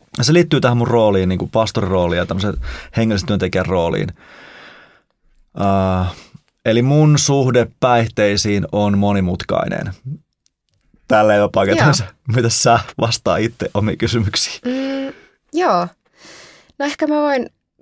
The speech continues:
Speaker 2: kans vähän avaa mun mielestä niinku taustat, niinku omat ja perheen taustat aina niinku liittyy
Speaker 1: Mm.
Speaker 2: niinku mun mielestä tähän niinku kysymykseen aika vahvasti. Niin voin ehkä sanoa sen, että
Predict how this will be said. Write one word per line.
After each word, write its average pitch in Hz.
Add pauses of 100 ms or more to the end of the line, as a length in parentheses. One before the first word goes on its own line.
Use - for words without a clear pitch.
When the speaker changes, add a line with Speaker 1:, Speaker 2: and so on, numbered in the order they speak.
(100)
Speaker 2:
kans 240
vähän 240
avaa 208 (440)
mun 220
mielestä 196
niinku 180
taustat, 170 (840)
niinku 170
omat 165
ja 160
perheen 165
taustat 160
aina 170 (160)
niinku 165
liittyy 165
Speaker 1:
Mm. 90 (200)
Speaker 2:
niinku -
mun 87
mielestä 92
tähän 160
niinku 160
kysymykseen 165
aika 165
vahvasti. 202 (760)
Niin 180 (200)
voin 175
ehkä 165
sanoa 185
sen, 165
että 156